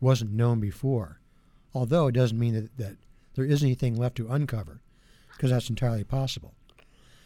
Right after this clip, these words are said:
But does, d-, do any of the, the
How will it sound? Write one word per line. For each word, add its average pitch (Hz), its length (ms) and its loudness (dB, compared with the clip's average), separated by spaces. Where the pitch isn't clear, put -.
But 120 440 -4
does, 123 280 2
d-, 123 460 -8
do 123 200 0
any 143 220 4
of 131 80 4
the, 123 320 2
the 117 440 -2